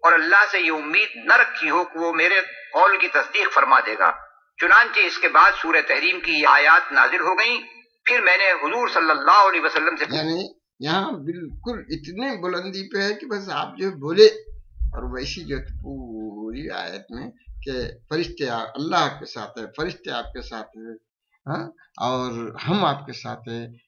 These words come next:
Speaker 2: यानी ये सालेहीन का भी certificate अपना जोड़ा और वो क्योंकि आपने बोले वैसी आयत नाजिल हुई। ये यहाँ हम जब कहते हैं कि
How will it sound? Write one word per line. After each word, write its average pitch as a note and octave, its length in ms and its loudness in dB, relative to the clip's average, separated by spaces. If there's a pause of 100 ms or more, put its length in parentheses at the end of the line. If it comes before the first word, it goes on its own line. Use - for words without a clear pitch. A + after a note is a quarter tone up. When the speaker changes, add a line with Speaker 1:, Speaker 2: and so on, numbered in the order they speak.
(200)
Speaker 2:
यानी C3 340 -8
ये B2+ 220 -6
सालेहीन B2 640 -6 (140)
का C3+ 60 -6
भी C#3+ 120 -10
certificate C#3+ 640 -6
अपना C#3 320 -6 (400)
जोड़ा B2+ 280 -8
और D3 140 -6
वो B2+ 140 -12
क्योंकि - 300 -16 (100)
आपने B2 300 -6
बोले F3 280 -2 (440)
वैसी - 300 -10 (140)
आयत B2+ 360 -2 (300)
नाजिल B2 380 -4
हुई। G#2 200 -16 (380)
ये D3+ 360 -4 (140)
यहाँ D#3 320 0
हम E3+ 220 -6
जब C#3+ 160 -8 (460)
कहते A#2+ 260 -12
हैं B2 200 -10 (500)
कि D#3 140 -4